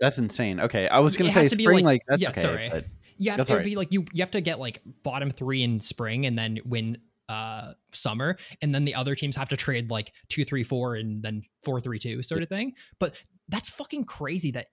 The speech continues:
Speaker 2: it, their system could allow for a team to win and be the best team in the region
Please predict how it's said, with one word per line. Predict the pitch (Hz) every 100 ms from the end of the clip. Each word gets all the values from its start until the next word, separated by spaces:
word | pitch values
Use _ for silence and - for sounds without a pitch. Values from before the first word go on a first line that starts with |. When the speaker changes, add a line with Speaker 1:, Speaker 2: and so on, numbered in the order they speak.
| -
Speaker 2:
it, | 123 - -
their | 139 160
system | - 156 190
could | - - 165
allow | 151 123 131
for | - 139
a |
team | - 139 123
to | 127
win | 107 113 131 135 180 226 _ 151
and | 139
be | 151
the | 123
best | 135 -
team | - 160
in | 151
the | 127
region | 123 110 107 104